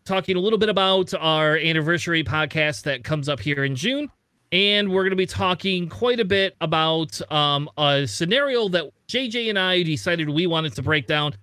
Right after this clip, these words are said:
for the second scenario in our series called Salvage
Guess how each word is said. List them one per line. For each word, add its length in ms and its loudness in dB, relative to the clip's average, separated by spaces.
for 120 0
the 120 2
second 420 -2
scenario 680 0
in 120 2
our 100 2
series 680 0
called 380 0
Salvage 720 0